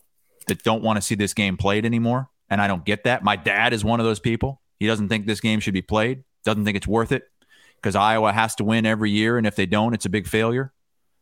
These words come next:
I, I totally disagree with that. I think this is what makes college football special. This is why we love it.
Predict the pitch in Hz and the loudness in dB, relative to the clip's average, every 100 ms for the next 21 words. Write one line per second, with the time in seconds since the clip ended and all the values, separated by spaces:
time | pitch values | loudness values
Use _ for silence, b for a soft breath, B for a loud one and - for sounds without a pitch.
0 | _ _ _ _ - 101 101 - 98 - | _ _ _ _ 0 0 0 -2 -2 0
1 | 120 113 104 110 92 104 117 113 113 - | 0 2 0 -2 0 0 2 2 2 0
2 | _ - 101 - 110 - - 110 107 107 | _ -6 -4 -2 -2 -4 -4 -2 -2 -2
3 | 104 107 101 - 107 101 - - 101 95 | 0 -2 -2 0 0 0 -4 -2 -2 -2
4 | - - 110 104 113 123 _ _ _ _ | -2 0 -2 -2 -6 -8 _ _ _ _
5 | _ _ 98 113 110 95 95 104 107 107 | _ _ -2 0 0 -2 2 4 4 2
6 | 104 107 107 110 | 2 2 0 -4